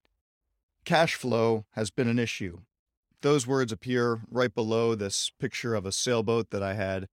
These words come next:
drawn to look like some sort of a covered wagon. It's got these little hoops over it for some sort of a greenhouse underneath. Very utopian, you know, very Californian sort of idea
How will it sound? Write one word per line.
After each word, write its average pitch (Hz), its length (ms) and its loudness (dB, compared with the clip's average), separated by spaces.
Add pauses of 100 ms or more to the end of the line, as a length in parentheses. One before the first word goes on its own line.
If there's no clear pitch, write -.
(360)
drawn 120 380 2
to 107 120 0
look 113 220 -2
like 107 240 0
some 120 160 -2
sort 113 220 0
of 98 80 -2
a 95 100 -2
covered 120 420 0
wagon. 107 640 2 (300)
It's - 120 -10
got 101 220 -2
these 101 160 -4
little 101 200 -4 (100)
hoops 147 260 -2
over 120 320 2
it 117 220 2
for 98 320 -6
some 104 200 -6
sort 110 160 -2
of 95 80 -6
a 95 60 -6
greenhouse 113 720 0
underneath. 113 640 -2 (340)
Very 185 220 6
utopian, 127 800 2 (260)
you 110 60 -4
know, 107 100 -2
very 135 240 4
Californian 117 800 0
sort 110 200 -2
of 98 100 -4
idea 107 500 0